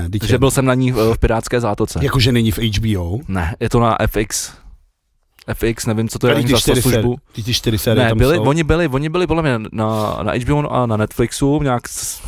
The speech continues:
Speaker 2: se klasicky prostřídali vždycky, jak to najednou skončí,
Speaker 1: Hmm.
Speaker 2: jak to bude na druhém. Ale tahle ta pátá je úplně nová a ta skončila teďkon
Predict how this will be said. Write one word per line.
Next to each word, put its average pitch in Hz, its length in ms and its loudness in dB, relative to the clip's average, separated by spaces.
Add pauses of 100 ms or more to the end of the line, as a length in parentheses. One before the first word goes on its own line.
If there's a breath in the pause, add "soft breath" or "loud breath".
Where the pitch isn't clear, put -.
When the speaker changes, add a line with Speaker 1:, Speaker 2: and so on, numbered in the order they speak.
(100)
Speaker 2:
se 120 100 -2
klasicky 113 400 -2
prostřídali 113 480 0
vždycky, 117 240 0
jak 107 100 2
to 117 120 0
najednou 113 220 0
skončí, 110 300 -4
Speaker 1:
Hmm. 143 60 2
Speaker 2:
jak 139 60 -2
to 120 60 -2
bude 120 120 -4 (260)
na 107 120 -8
druhém. 101 300 -8 (380 loud breath)
Ale 117 120 0
tahle 147 160 2
ta 160 100 2
pátá 139 300 2
je 139 60 2
úplně 151 260 0
nová 127 240 2
a 113 80 0
ta 123 80 0
skončila 117 400 0
teďkon 113 420 -2